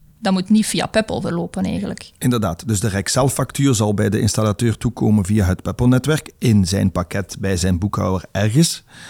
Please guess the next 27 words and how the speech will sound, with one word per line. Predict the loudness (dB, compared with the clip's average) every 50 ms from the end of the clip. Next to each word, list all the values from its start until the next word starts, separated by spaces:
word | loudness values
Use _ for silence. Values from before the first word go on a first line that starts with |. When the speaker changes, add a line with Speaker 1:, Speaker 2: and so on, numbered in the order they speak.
| -14
Speaker 2:
op | -12 -6 -4
een | -2 -2
veilige, | 0 2 2 4 4 2 2 0 -2
correcte | -4 -2 -2 -4 -4 -6 -6 -6
manier. | -2 0 2 2 2 2 0 -4 -10 -16 -18 -16 -16 -16 -16 -18 -20 -18 _ -6
De | -4 0 2 4 4 4 4
installateur | 4 2 2 4 4 2 2 2 2 2 2 2 2
die | 2 0
doet | 2 0 0
daarmee | 2 2 2 2 2 0
activiteiten | -2 -4 -4 -4 -2 -2 -2 -2 -2 0 0 0 2 2 2 2 0 -2
en | -4 -4 -2 0 0 0 -2 -2
als | 0 0 0 0 0 2
hij | 0 0 0 -2 -4
activiteiten | -6 -6 -4 -2 -2 -2 0 0 0 0 0 0 0 0
doet | 0 -2 -2 -2 -2
ten | -2 0
opzichte | 0 -2 -2 -6 -4 -4
van | -4 -2 -2
een | -2
particulier, | -4 -6 -8 -8 -10 -8 -6 -4 0 2 4 4 4 2 0 -2
dan | -2 -2 -2 -2 -2 -4 -8 -8
kan | -8 -6 -4 -4
hij | -2 -2 -2
nog | -2 -4 -4 -4
altijd, | -4 -4 -2 -4 -4 -4 -6 -8
zoals | -10 -8 -8 -6 -6 -6 -6 -6 -8 -10 -14